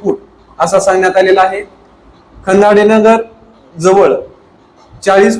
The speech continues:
फुटाच्या रोड पासून दुसरा साठ बाय पन्नासचा खुला प्लॉट विक्रीसाठी आलेला आहे. या खुल्या प्लॉटची किंमत चार हजार रुपये स्क्वेअर फूट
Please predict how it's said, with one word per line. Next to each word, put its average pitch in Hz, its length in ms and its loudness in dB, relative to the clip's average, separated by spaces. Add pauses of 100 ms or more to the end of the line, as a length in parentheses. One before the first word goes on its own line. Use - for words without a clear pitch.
फुटाच्या 214 320 0
रोड 202 180 4
पासून 202 360 -6
दुसरा 196 380 -2 (500)
साठ 196 340 0
बाय 202 200 2
पन्नासचा 196 540 -2
खुला 196 260 -2
प्लॉट 185 260 -4 (160)
विक्रीसाठी 190 520 -2
आलेला 190 260 0
आहे. 190 240 0 (180)
या 180 100 0 (100)
खुल्या 196 180 -2
प्लॉटची 190 400 -4
किंमत 208 400 -4 (640)
चार 185 160 2
हजार 190 260 2
रुपये 196 240 2
स्क्वेअर 202 300 0
फूट 165 160 -6